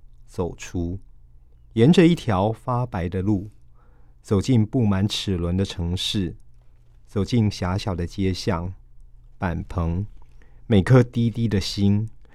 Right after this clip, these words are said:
我在一片淡漠的烟中继续讲绿色的故事。我相信我的听众、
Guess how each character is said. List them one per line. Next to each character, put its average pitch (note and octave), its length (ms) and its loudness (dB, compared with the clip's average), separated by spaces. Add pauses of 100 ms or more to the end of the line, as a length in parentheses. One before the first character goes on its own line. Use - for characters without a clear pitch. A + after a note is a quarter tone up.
(420)
我 A#2 100 4
在 E3 180 6
一 D#3 100 8
片 D3 340 4
淡 D#3 280 4
漠 C3+ 320 6
的 G#2 120 0
烟 G#2+ 280 4
中 A2 380 2 (420)
继 - 180 0
续 G#2+ 220 2
讲 F#2+ 320 2 (300)
绿 B2+ 260 6
色 F#2+ 300 0
的 E2 100 -2
故 E2+ 260 -2
事。 - 340 -4 (1300)
我 G#2+ 100 6
相 F#3 200 10
信 F#3+ 220 8
我 G2 100 4
的 F#2 100 0
听 A2 300 4
众、 G#2+ 320 2